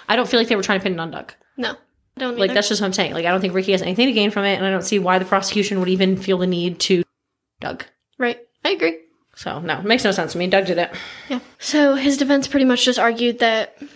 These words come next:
Speaker 2: they used Ricky, and he made up that elaborate ruse. In exchange, he got a lesser charge, and they also tried to go after Ricky's character,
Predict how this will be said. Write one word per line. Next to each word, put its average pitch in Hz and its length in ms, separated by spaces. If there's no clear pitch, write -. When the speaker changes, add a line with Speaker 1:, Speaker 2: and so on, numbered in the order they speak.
Speaker 2:
they 240 80
used 254 280
Ricky, 240 480
and 240 240
he 240 80
made 214 160
up 214 120
that 214 200
elaborate 220 380
ruse. 226 540
In 240 180
exchange, 226 640
he 233 100
got 208 140
a - 40
lesser - 240
charge, 240 800
and 226 240
they 226 60
also 240 240
tried 226 300
to 220 80
go 208 200
after 214 460
Ricky's 214 320
character, 220 720